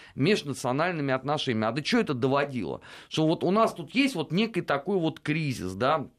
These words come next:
ну, условно, а, кто-то с кем-то подрался.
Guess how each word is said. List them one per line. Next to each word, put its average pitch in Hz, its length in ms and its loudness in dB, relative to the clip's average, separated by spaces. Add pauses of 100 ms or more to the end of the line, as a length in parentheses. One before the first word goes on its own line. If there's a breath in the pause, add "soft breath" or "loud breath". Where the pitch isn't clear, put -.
(560)
ну, 151 280 4
условно, 131 680 2 (600 loud breath)
а, 117 520 2
кто-то 240 340 2
с - 80 -4
кем-то 208 340 0
подрался. 135 920 -2